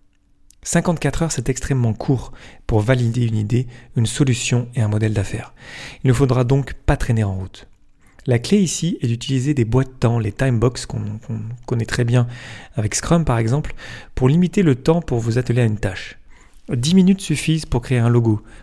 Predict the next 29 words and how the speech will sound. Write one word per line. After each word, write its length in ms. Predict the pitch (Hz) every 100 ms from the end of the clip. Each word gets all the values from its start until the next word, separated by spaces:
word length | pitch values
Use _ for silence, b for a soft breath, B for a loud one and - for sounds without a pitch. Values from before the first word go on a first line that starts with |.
| B
ou 60 | 120
faire 280 | - 135 127
une 120 | 113
recherche 560 | 117 - 123 127 - -
des 140 | 117
produits 280 | - 117 117
en 80 | 107
compétition 540 | 120 110 - 110 117
avec 160 | 110 107
le 80 |
vôtre 300 | 113 104 -
par 140 | - 113
exemple. 380 | 110 - - - B B B B B B
Car 140 | 123
on 100 | 131
est 140 | 131 127
généralement 460 | 135 147 139 143
habitué 280 | 143 127 143
à 80 | 123
voir 220 | 110 123
le 100 | 113
temps, 200 | 104 110
on 60 | 110
n'est 200 | 113 -
pas 180 | -
habitué 420 | 131 120 117 127 123
à 60 |
vraiment 380 | 107 110 117 120 120
exécuter, 580 | 113 107 120 120 110